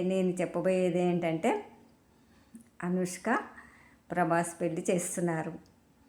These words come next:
ఎవరు? సినీ ఇండస్ట్రీలో పెద్దలు, నిర్మాతలు,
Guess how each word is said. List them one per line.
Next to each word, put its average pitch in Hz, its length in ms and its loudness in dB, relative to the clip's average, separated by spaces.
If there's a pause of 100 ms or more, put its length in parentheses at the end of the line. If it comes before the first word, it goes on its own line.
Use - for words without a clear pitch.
(160)
ఎవరు? 196 400 4 (640)
సినీ 214 460 4 (160)
ఇండస్ట్రీలో 190 800 4 (800)
పెద్దలు, 185 520 2 (800)
నిర్మాతలు, 185 720 2